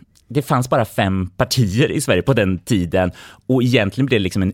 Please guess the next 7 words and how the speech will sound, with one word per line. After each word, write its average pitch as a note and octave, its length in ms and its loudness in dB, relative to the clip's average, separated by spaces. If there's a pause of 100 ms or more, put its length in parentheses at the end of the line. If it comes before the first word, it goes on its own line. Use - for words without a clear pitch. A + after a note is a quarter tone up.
uteslutningsfråga, G2+ 1900 -2 (300)
för A2+ 160 0
att - 240 -4
sossarna, F3 720 0 (460)
de D#3 300 4
hoppar G#2+ 520 0
med, E2+ 420 0